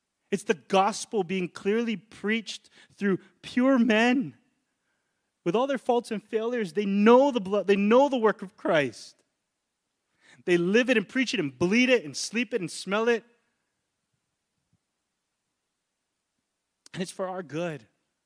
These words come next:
I look at our children and your future children. And I shared last week a lot of the, the, the nightmares that I've had growing up in church, witnessing so much leadership fall in church.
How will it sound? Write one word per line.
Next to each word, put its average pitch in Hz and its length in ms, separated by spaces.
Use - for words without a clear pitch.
I 156 40
look 180 200
at 196 60
our 180 80
children 147 600
and 139 160
your 160 140
future 175 420
children. 131 680
And 160 80
I 156 40
shared 190 440
last 160 280
week 151 220
a 160 80
lot 151 300
of 143 220
the, 139 180
the, 147 220
the 143 120
nightmares 156 600
that 139 120
I've 165 220
had 151 200
growing 147 220
up 143 180
in 139 120
church, - 340
witnessing 156 640
so - 280
much 175 300
leadership 156 500
fall 160 460
in 135 140
church. - 580